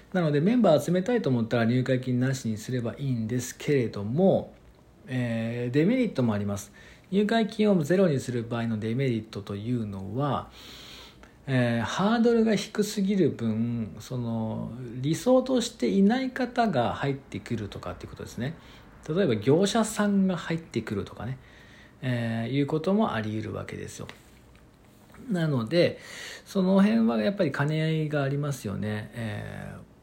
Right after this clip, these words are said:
ー、もう、サロン内が荒れてしまうっていうようなこともあり得るわけですよ。えー、じゃあ、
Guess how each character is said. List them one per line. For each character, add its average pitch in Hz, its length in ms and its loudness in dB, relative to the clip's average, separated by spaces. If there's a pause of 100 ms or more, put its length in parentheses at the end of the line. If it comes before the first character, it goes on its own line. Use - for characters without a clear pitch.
ー、 - 20 -6
も 117 240 -4 (380)
う、 - 40 -20
サ - 180 -4
ロ 165 140 0
ン 151 160 2
内 107 240 0
が 113 180 -4
荒 117 100 -2
れ 135 60 0
て 156 160 -2
し - 160 -4
ま 151 120 -2
う - 40 -4
っ - 20 -6
て - 160 -6
い 120 260 0
う 123 140 -8
よ 151 200 -2
う 143 40 -2
な 139 100 -2
こ 135 140 -6
と 151 140 -2
も 190 240 6
あ 117 100 -2
り 120 320 -4
得 131 120 -2
る 127 80 0
わ 95 100 -8
け 92 80 -14
で 95 100 -10
す - 80 -12
よ。 - 80 -12 (1160)
え 107 1040 0 (880)
ー、 190 40 0
じ 214 140 6
ゃ 143 220 6
あ、 101 60 -2